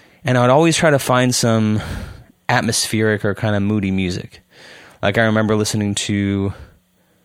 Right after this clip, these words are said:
Chopin Preludes or something like that. I remember lis-, listening to a lot of Arvo Päret's music. And one of the pieces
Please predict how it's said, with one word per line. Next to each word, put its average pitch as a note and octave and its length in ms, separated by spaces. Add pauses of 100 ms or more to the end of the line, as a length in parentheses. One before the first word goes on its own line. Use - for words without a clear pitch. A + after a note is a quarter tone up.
(180)
Chopin A#2 560
Preludes A2 600
or G#2+ 100
something A2 240
like G#2 160
that. G#2 220
I G2 40
remember C3 200
lis-, A#2+ 320
listening C#3 380
to B2 120
a - 20
lot A2+ 140
of G#2+ 140
Arvo G#2 280
Päret's G#2+ 380
music. A#2 460 (2000)
And A2+ 120
one C#3 100
of D#3+ 60
the D#3+ 60
pieces C#3 680